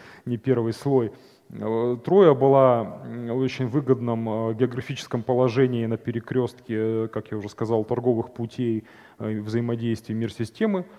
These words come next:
э, бронзового века, поэтому, э, она, конечно, была, э, лакомым кусочком. А какая вторая там была часть вопроса? Напомни, пожалуйста.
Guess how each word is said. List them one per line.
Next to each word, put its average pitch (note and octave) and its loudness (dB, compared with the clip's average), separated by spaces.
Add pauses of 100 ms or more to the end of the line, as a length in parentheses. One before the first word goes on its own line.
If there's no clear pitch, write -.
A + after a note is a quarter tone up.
(140)
э, B2 -4
бронзового C3 0
века, C3 0
поэтому, C3 0 (1080)
э, G#2+ 0
она, B2+ 0
конечно, B2 -4
была, A#2+ 0 (260)
э, - -10
лакомым A2+ 0
кусочком. - -8 (500)
А G#2+ -2
какая F3+ 2
вторая D#3+ 2
там D3 -6
была C3+ 0
часть B2+ -6
вопроса? B2+ -8 (120)
Напомни, A#2 -14
пожалуйста. G#2+ -16